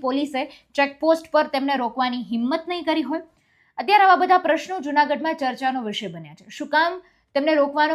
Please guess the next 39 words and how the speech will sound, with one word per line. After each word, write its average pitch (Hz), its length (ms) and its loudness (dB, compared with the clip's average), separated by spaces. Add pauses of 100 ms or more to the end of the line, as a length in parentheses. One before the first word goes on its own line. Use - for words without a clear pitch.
પ્રયત્ન 277 380 -2
નથી 294 220 -6
કરવામાં 269 380 0
આવ્યો? 302 280 0
આ 233 100 2
પણ 269 160 -4
અત્યારે 254 240 -2
એક 262 140 -12
સવાલ 226 280 2
ઊભો 269 220 -2
થઈ 254 140 -6
રહ્યો 240 260 -6
છે. 294 100 -6 (140)
ખાસ 254 240 4 (100)
આને 240 220 -4
લઈને 254 260 -2 (920)
જિલ્લા 294 300 6
કલેક્ટર 302 420 2 (160)
અનિલ 277 240 -2 (300)
રાણાવસિયાએ 277 840 4
તપાસના 247 480 0
આદેશ 226 380 -2
પણ 294 180 -2
આપ્યા 220 320 -6
છે 285 160 -10 (240)
અને 226 100 -6 (100)
આ 226 120 2
દિશામાં 262 420 -4
અત્યારે 254 280 -6
તપાસ 220 380 -4
પણ 233 200 -8
હાથ 202 220 -6
ધરવામાં 165 340 -6
આવી 135 220 -20
છે. 208 100 -8 (360)
જે 254 120 2
રીતે 285 200 4
આપણે 285 260 2
જાણીએ 269 280 -2